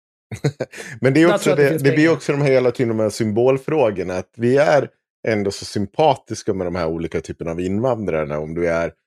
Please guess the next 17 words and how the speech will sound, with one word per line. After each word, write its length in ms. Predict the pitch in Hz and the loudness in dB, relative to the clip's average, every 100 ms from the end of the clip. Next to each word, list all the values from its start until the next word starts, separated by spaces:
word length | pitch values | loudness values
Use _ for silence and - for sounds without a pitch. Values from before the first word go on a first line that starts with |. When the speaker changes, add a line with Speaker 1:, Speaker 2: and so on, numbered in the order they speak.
| _ _ | _ _
Speaker 1:
en 80 | 101 | -4
arbetskraftsinvandrare 1160 | 98 87 80 - 85 - 82 80 78 78 78 78 | -2 -2 -6 -4 -6 -6 -6 -4 -4 -6 -6 -4
eller 220 | 80 85 | -4 -4
att 140 | 82 - | -4 -4
du 120 | 87 | -4
är 40 | |
en 120 | 90 | -4
tolk 540 | - - 82 78 76 - | -6 -6 -4 -4 -6 -2
i 60 | |
Afghanistan, 840 | 82 - - 78 78 - 58 53 - | -2 -2 -6 -6 -6 -6 -6 -6 -8
då 80 | - | -6
ska 140 | 165 | 0
vi 80 | 160 | 2
minsann 440 | 151 110 - 95 | 2 0 -2 -4
rädda 400 | - 95 82 80 | 0 0 0 0
hem 340 | 78 73 71 69 | -2 -2 -4 -6
dig. 180 | 60 | -8